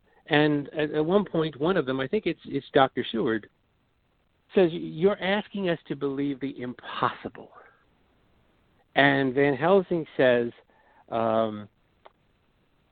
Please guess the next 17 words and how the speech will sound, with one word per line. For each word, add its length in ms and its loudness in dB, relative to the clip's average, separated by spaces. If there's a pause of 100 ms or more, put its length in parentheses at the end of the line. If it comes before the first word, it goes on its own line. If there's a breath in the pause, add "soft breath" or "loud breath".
"I 160 6
know 260 4
an, 100 0
of, 140 -2
of 380 -4
an 80 -2
American 560 0
who 160 -8 (120)
says 280 0 (520 soft breath)
that 140 6 (160)
faith 280 4
is 140 -2
believing 540 -2
what 140 -2 (100)
you 80 -2
know 260 0
ain't 200 -6